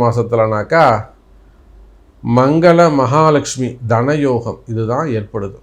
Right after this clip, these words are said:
மங்கள மகாலட்சுமி, மங்களம்னா நீங்க புரிஞ்சுக்கணும், செவ்வாய் மங்கள்யான்னு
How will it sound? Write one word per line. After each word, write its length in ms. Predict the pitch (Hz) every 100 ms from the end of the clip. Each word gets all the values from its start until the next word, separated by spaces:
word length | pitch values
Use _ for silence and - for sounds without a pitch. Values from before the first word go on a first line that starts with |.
| 101
மங்கள 380 | 101 120 120 120 151 185 - _ _ 107
மகாலட்சுமி, 600 | 107 135 120 110 117 113
மங்களம்னா 480 | 120 143 147 139 156 165
நீங்க 120 | 131 117
புரிஞ்சுக்கணும், 500 | 139 127 123 117 92
செவ்வாய் 320 | 107 113 113 - _ - _ - - _ _ _ _ _ _ _ -
மங்கள்யான்னு 680 | 127 127 131 123 117 120